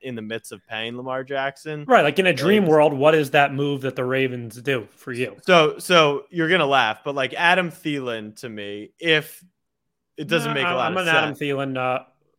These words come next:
Speaker 1: Well, it
Speaker 2: fantasy
Speaker 1: doesn't make a lot of
Speaker 2: governor.
Speaker 1: sense 'cause I'm gonna pick the Vikings to go to the <laughs> Super Bowl. But if they were selling assets, he
Speaker 2: Well, no,
Speaker 1: would be
Speaker 2: that
Speaker 1: a
Speaker 2: makes
Speaker 1: player.
Speaker 2: sense, right? Because with the addition of Jalen Reagor,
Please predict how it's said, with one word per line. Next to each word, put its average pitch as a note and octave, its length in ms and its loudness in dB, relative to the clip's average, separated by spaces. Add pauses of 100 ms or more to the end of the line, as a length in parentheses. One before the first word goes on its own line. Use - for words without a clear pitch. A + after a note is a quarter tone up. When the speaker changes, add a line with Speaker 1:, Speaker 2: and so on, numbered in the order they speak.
(120)
Speaker 1:
Well, D3 240 4
it B2 60 -2
Speaker 2:
fantasy D3 180 -4
Speaker 1:
doesn't E3 200 -2
make D#3+ 160 -2
a - 20 -4
lot C#3+ 160 2
of C3+ 60 -4
Speaker 2:
governor. C3+ 140 -6
Speaker 1:
sense C#3 160 -8
'cause C3 160 -12
I'm B2+ 140 -8
gonna A#2+ 200 -8
pick - 320 -10
the A2 80 -16
Vikings A2 520 -12
to G#2 80 -18
go G#2+ 160 -12
to B2 80 -12
the B2+ 100 -16
<laughs> - 20 -18
Super E3 280 -8
Bowl. E3+ 260 -4 (220)
But E3 220 4
if D#3+ 140 -4
they E3+ 160 2
were D#3 120 -2
selling C#3 460 -2
assets, A2+ 540 -8
he - 80 -6
Speaker 2:
Well, C#4 80 4
no, C4+ 80 6
Speaker 1:
would F#3 80 6
be F3+ 60 4
Speaker 2:
that F#3 80 4
Speaker 1:
a - 20 -4
Speaker 2:
makes F3+ 180 -2
Speaker 1:
player. G#3+ 220 0
Speaker 2:
sense, A#2 80 -12
right? C#3 260 -4
Because C3 480 -10 (380)
with C3+ 420 -12
the C#3 160 -6
addition C#3 360 -8
of A#2+ 80 -12
Jalen B2+ 320 -6
Reagor, A#2 540 -6